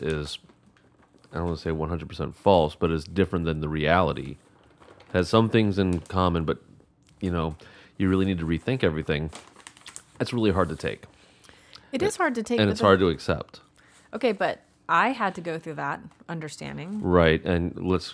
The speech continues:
Speaker 1: go ahead and put this in context. You are a college edu-, educated, well-read, well-traveled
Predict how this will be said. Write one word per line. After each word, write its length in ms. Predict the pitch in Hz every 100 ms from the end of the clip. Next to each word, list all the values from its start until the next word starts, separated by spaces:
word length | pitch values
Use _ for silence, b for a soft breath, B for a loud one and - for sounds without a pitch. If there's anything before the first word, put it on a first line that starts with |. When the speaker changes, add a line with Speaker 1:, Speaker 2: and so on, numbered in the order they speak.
| -
Speaker 1:
go 120 | 95
ahead 120 | 87
and 80 | 85
put 120 | 85
this 120 | 80 117
in 60 |
context. 600 | 107 107 82 82 - - - b b b -
You 300 | 85 87 90
are 140 | 85
a 100 | 76
college 500 | 76 - 87 90 92 -
edu-, 340 | 87 87 -
educated, 520 | 90 87 95 87 87
well-read, 1500 | 82 73 87 90 90 85 - - - - 98 92 87 85 82 -
well-traveled 1300 | 92 95 90 90 87 - - 95 92 85 80 80